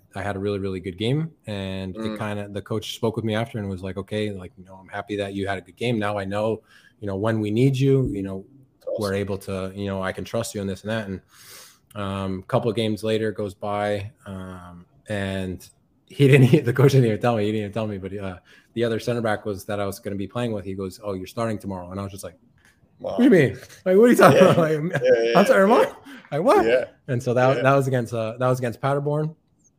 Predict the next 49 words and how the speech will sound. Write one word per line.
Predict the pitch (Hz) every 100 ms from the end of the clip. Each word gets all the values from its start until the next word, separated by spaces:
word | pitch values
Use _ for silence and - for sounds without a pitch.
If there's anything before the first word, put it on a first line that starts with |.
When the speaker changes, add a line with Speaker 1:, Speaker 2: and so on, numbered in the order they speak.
| -
Speaker 1:
Um, | 117 110 104 101 92 123 _ _ -
and | 107 104 104 101
we | 113
ended | 113
up, | 110 107 _ _ _ _
we | 107
ended | 104 104
up | -
tying | _ 104 113 113
that | 98 95
game | 95
one | 95 98
one. | 98 107 98
We | 90
should | - 107
have | 98 - - -
freaking | 107 107
won | 101 98
the |
game, | 92 95
but | 92
it |
was | 92 - _ _ _ -
a | 101
dumb | 101
Speaker 2:
Yeah. | 101
Speaker 1:
penalty | 101 92 92
late | 95
in | 95
the |
game. | 90 104 104
But, | 107 104
uh, | 101 95 - - - _ _ -
but | 123
my | 120
first | 117 135 135
game, | 127
I | 113
had, | 113 110
I | 101 104
was, | 98 - - _ _
had | - 104
an | 101
unbelievable | 110 113 110 107
game, | 110 110
I |
thought. | 104 117 117 110
And | 101
then | 98 95 92